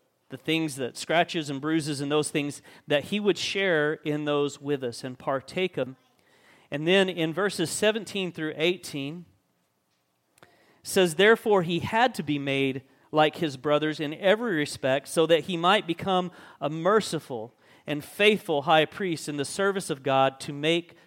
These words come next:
propitiation for the sins of the people. For because he himself has suffered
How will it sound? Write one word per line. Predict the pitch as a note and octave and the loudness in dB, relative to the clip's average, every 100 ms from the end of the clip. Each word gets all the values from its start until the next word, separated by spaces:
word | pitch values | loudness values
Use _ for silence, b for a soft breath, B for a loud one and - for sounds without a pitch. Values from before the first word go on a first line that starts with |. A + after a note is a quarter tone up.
| b | b
propitiation | D3+ - F3+ - D#3+ C#3 D3+ - C3+ B2+ | -10 -4 -4 -4 -4 -2 -2 -4 -8 -10
for | - D3+ | -8 -6
the | C#3 | -6
sins | C3 D3+ C#3 | -8 -8 -10
of | A#2+ | -10
the | |
people. | A2+ D3+ D3 A2 A2+ B B B B | -14 -14 -14 -14 -14 B B B B
For | - E3 | 2 4
because | D#3+ D#3 E3 D3 | 4 4 2 2
he | F3+ | 0
himself | E3 D3 F3+ D#3+ | -2 2 4 4
has | E3 D3 - B | 4 -2 -2 B
suffered | B - F#3 - C3+ B2+ | B 0 0 0 -6 -6